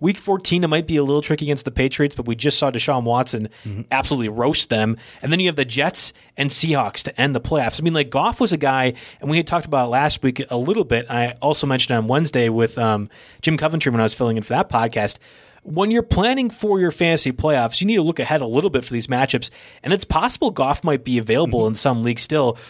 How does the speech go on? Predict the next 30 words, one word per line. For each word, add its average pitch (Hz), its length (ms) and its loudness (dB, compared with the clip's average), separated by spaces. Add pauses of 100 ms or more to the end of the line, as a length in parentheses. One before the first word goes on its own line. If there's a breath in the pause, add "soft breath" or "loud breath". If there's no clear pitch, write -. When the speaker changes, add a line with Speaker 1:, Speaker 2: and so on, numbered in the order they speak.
(140 loud breath)
Speaker 1:
Week 202 180 0
fifteen - 400 -2
and 156 100 2
week 147 140 0
sixteen, 160 320 -2
I 131 60 -2
can 131 160 -4
guarantee 156 480 -2
he'll 139 180 2
already 131 240 0
be 123 80 -8
picked 147 260 -2
up 127 80 -4
by 113 120 0
then. 131 300 0 (360 loud breath)
If 196 220 -2
you 233 100 2
feel 226 220 0
comfortable 214 500 0
where 165 140 2
you're 139 180 2
at, 156 220 2
and 127 100 -4
maybe 151 180 0
you 147 60 0
have 156 220 0
a 147 60 2
Lamar 139 280 0
Jackson 123 640 0
or 127 420 0